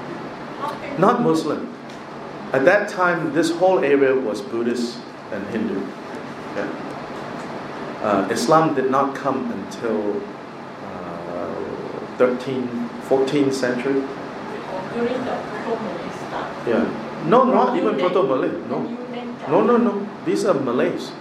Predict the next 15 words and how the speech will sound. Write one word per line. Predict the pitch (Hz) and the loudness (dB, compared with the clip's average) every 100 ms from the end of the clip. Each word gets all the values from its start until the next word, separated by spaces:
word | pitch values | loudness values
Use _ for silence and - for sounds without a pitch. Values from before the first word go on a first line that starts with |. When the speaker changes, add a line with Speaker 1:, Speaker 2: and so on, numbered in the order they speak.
| - - - - - - - - - | -14 -14 -14 -14 -14 -14 -14 -14 -10
Speaker 2:
Uh, | 151 104 98 95 - | -6 -4 -4 -4 2
tenth | 202 220 | 4 6
century, | 202 170 165 165 156 - | 4 2 2 2 2 2
clearly, | 160 156 143 | 4 6 6
you | 135 120 - - 110 | 2 -2 -8 -10 -8
know, | 139 | -6
Malay | 120 113 123 120 | -4 0 2 2
customs | 127 - 123 117 117 | -2 -4 -6 -6 -6
and | 104 | -4
all | 147 151 | 0 0
of | 139 | 0
that | 113 113 | -2 -2
was | 104 101 | -4 -4
really | 107 107 107 | -4 -4 -4
present. | 107 101 - | -4 -6 -8